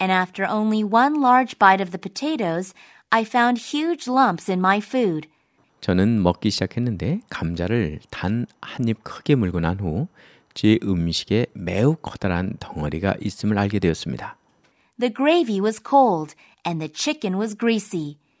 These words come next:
Speaker 2: 그레이비 육즙 소스는 차가웠으며 닭고기는 기름투성이었습니다.
Speaker 1: Your restaurant has a good reputation, and I wish only good things for you in the future. But I did want you to know about my dining experience.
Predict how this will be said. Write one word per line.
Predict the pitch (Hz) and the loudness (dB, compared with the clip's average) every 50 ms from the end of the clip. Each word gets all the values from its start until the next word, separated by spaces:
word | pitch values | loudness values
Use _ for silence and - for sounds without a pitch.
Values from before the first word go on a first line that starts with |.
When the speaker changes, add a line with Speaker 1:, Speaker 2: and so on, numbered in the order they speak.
| _ _ - | _ _ -2
Speaker 2:
그레이비 | - 98 98 95 95 98 104 101 - 123 120 107 90 | 4 8 8 8 8 8 6 4 2 2 2 4 4
육즙 | 87 - _ - - 104 98 - | 2 0 _ -2 0 0 0 0
소스는 | - - - 85 85 82 - - 95 101 123 135 113 82 78 | -2 -2 0 0 0 0 -2 -2 0 0 2 2 0 0 -2
차가웠으며 | - - - - - 80 80 - - 123 110 76 85 143 - | -4 -8 -8 -6 -6 -6 -6 -4 -4 -2 -2 -2 -2 -4 -4
닭고기는 | - - - - _ - 95 85 78 82 90 139 160 127 85 78 | -6 -10 -14 -12 _ -4 -4 -2 -2 0 -2 0 0 -2 -4 -6
기름투성이었습니다. | - - - 113 117 113 113 107 - - - - - 135 123 117 98 76 - - - 55 - - - - _ _ _ _ _ _ _ _ _ _ _ - | -8 -6 0 2 2 2 2 0 -4 -8 -10 -6 -2 0 2 2 2 2 0 -4 -10 -10 -10 -12 -16 -20 _ _ _ _ _ _ _ _ _ _ _ 2
Speaker 1:
Your | 302 302 302 294 | 4 4 6 6
restaurant | 320 339 359 - - - 320 311 294 277 285 | 6 6 6 4 2 2 4 4 4 2 0
has | 311 330 339 330 311 | 0 0 0 0 -2
a | 254 202 | -2 0
good | 247 247 254 226 | 2 2 4 4
reputation, | 233 226 220 214 220 214 - 262 285 294 - - 190 165 160 156 - - - - _ | 2 0 -2 -2 -6 -6 -4 -4 -4 -4 -4 -4 -6 -6 -6 -8 -12 -20 -20 -12 _
and | - 185 185 | -4 -2 -2
I | 180 180 175 | -2 -2 -2
wish | 180 196 208 202 - 226 | -2 -2 -2 -2 -2 -2
only | 214 214 214 208 202 190 | 0 0 0 -2 -2 0
good | 240 247 262 240 | 0 0 0 0
things | - 269 262 262 277 262 - | 0 -2 0 0 0 -2 -2
for | - 285 | -4 -2
you | 233 214 214 208 | 0 0 2 2
in | 214 220 214 | 2 0 -2
the | 233 | -2
future. | - - 233 233 220 - - 180 160 151 156 _ _ _ _ - - _ _ | -4 -4 -4 -4 -4 -4 -6 -6 -6 -6 -8 _ _ _ _ -20 -20 _ _
But | - 226 | 4 6
I | 220 214 | 6 6
did | 208 - 240 254 269 262 247 | 6 4 2 2 2 4 4
want | 262 262 - | 4 4 4
you | 233 226 226 | 4 0 0
to | 214 220 | 0 0
know | 214 233 262 269 262 214 | 2 2 4 4 4 4
about | 180 190 185 190 202 | 4 6 6 6 6
my | 220 226 233 226 | 4 0 0 0
dining | 254 254 247 247 247 240 226 208 | 0 0 2 2 2 0 0 -2
experience. | 190 - - - 202 180 170 165 165 156 156 156 - - - - | -4 -6 -10 -8 -6 -4 -4 -4 -6 -6 -8 -10 -10 -10 -10 -10